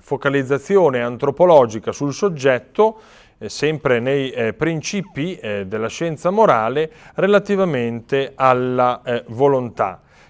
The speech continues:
che per quanto riguarda, eh, Rosmini, la volontà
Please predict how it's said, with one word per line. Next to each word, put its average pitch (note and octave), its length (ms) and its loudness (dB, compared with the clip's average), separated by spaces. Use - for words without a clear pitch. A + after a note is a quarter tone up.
che G3 520 2
per B2 160 -4
quanto F3 380 0
riguarda, B2 920 2
eh, G2 680 -8
Rosmini, F3+ 760 -2
la C#3+ 140 6
volontà F#3+ 680 2